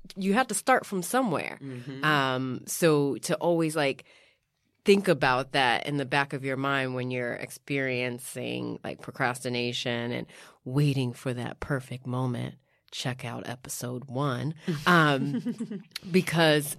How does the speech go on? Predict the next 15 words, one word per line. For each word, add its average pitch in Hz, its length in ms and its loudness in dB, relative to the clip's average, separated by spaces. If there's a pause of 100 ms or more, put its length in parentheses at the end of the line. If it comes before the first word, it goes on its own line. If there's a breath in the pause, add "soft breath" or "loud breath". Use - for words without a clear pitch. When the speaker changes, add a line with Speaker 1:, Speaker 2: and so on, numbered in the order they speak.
Speaker 1:
um, 104 420 -2
in 170 140 4
actuality, 151 640 2
it 127 160 4
doesn't 135 280 0
really 127 260 0
exist. 143 440 -2
You 131 80 -2
just 127 220 -4
have 127 200 -4
to 131 160 -4
start 131 420 0
where 127 200 -4
you 123 340 -6
are 139 440 2